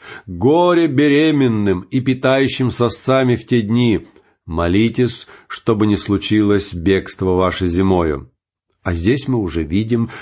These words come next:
начало великой скорби. Это будут ужасные дни. «Ибо в те дни будет такая скорбь, какой не было от начала творения, которое сотворил Бог, даже до ныне,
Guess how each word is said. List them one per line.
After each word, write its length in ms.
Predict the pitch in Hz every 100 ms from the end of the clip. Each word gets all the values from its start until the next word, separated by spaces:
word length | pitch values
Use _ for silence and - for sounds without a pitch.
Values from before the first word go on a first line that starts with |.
| -
начало 640 | 92 95 87 - 101 95 92
великой 420 | 95 98 95 92
скорби. 640 | - - 98 85 71 73 _ -
Это 240 | 117 127
будут 320 | 107 117 104
ужасные 680 | 110 92 151 147 - 101 95
дни. 380 | 80 85 71 - _ _ - - -
«Ибо 260 | 123 139 160
в 80 | 160
те 140 | 170
дни 340 | 139 151 180
будет 440 | 165 151 156 160 -
такая 520 | 139 127 127 165 185
скорбь, 540 | 175 - 196 180 113 - _ _
какой 340 | 127 127 143
не 240 | 123 131 131
было 240 | 123 120
от 140 | 113
начала 420 | 113 107 120 113 110
творения, 880 | 104 104 104 107 101 87 78 73 _
которое 420 | 95 90 101 98
сотворил 500 | 92 98 101 101 101
Бог, 380 | 92 107 113 - - _
даже 480 | 78 85 139 147 156
до 200 | 139 147
ныне, 640 | 139 165 160 131 98 76